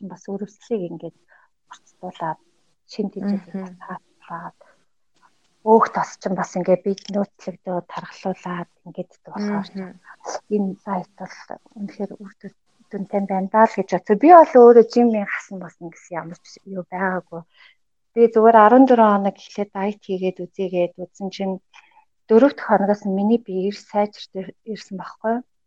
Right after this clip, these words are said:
Speaker 2: Аха.
Speaker 1: Яасан гэхээр, э, миний хуяа айгүй хөөрдөг байсан. Би нөгөө хоёр хүүхдээ өөрөө ганцаараа тэврээ өсгсөн чинь хуяа амар хөөрдөг. Тэгээд даралт
Speaker 2: Аха.
Speaker 1: айгүй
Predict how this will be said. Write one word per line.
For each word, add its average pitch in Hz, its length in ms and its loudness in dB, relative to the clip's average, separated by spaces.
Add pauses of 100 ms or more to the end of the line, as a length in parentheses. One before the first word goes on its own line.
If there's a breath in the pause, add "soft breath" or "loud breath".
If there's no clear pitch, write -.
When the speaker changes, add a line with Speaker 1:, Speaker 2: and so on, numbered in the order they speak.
(500)
Speaker 2:
Аха. 190 220 -8
Speaker 1:
Яасан 202 340 0
гэхээр, 196 340 -6
э, - 720 -18 (260)
миний 214 300 -2
хуяа 247 360 8
айгүй 190 180 2
хөөрдөг 220 480 2
байсан. - 260 -14
Би - 120 -14
нөгөө 190 200 -4
хоёр 240 240 2
хүүхдээ 190 360 -8
өөрөө 214 280 0
ганцаараа 208 420 -12
тэврээ 190 360 -8
өсгсөн - 420 -20
чинь - 240 -18
хуяа 240 400 4
амар 185 260 -6
хөөрдөг. 180 500 -10 (420 soft breath)
Тэгээд - 240 -14
даралт 208 280 -4
Speaker 2:
Аха. 202 180 -8
Speaker 1:
айгүй 190 220 -8